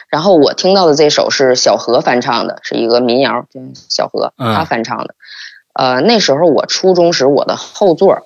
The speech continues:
Speaker 1: 会唱这首歌里的四五句，比我会唱的要多。
Speaker 2: 嗯。
Speaker 1: 然后他唱的，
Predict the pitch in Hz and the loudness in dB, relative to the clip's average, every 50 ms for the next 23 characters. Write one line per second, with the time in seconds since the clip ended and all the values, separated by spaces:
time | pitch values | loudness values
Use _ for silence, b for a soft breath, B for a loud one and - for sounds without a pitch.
0 | _ _ _ _ _ 180 156 139 - - - 156 139 127 123 120 113 113 113 - | _ _ _ _ _ 2 2 2 0 -2 -2 -2 -2 0 0 -2 -2 -4 0 0
1 | 165 143 131 101 - - 147 143 139 - - 123 - - 185 156 98 73 92 117 | 0 0 0 -4 0 0 2 2 2 0 -2 -6 -4 0 0 0 0 0 -4 -4
2 | - 156 143 - - _ 131 143 147 - - - 147 135 - 139 131 127 127 127 | -2 -2 -2 -2 -2 _ 0 0 2 0 2 0 -2 0 0 -2 0 2 2 0
3 | 127 123 139 127 127 - - B B B 131 113 110 104 - 101 143 143 139 139 | 2 2 2 0 0 -2 -4 B B B -6 -6 -4 -6 -6 -4 0 0 0 0
4 | - - 202 202 - - 226 196 170 151 139 135 131 131 | -2 -4 -4 -4 -2 -2 0 0 2 2 2 2 0 -2